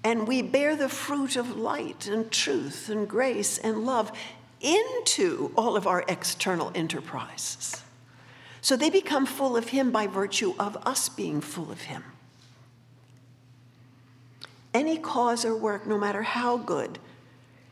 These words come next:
that leads us to sin has become an ungodly force in our life. Anytime we tell ourselves, "But this is God's work and I need to protect it, so I have to hide this," it's already not God's work.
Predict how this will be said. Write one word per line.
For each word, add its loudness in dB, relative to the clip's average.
that 0
leads 0
us -2
to -6
sin 0
has -2
become -4
an -4
ungodly -2
force -4
in -4
our -6
life. -10
Anytime 2
we 0
tell 0
ourselves, 2
"But -4
this 0
is -2
God's -2
work -4
and -4
I -2
need -4
to -6
protect -6
it, -4
so -4
I -6
have -8
to -10
hide -4
this," -4
it's -2
already 0
not -2
God's -8
work. -10